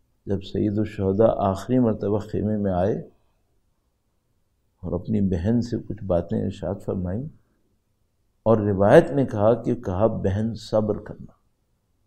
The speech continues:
صبر کرنا۔" اللہ اکبر۔ انسان سوچتا ہے کہ اس آخری لمحے میں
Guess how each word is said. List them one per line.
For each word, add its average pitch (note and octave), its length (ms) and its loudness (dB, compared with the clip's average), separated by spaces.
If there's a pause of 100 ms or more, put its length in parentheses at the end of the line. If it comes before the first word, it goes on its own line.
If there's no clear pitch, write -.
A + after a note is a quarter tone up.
(1120)
صبر B2+ 220 2
کرنا۔" - 300 -14 (500)
اللہ - 320 -6
اکبر۔ - 360 -10 (3000)
انسان A#2 360 0
سوچتا A#2 420 -2
ہے B2 80 -4
کہ - 220 -10
اس C3 120 -4 (200)
آخری A2 500 0
لمحے G#2 420 -2
میں C3 180 -8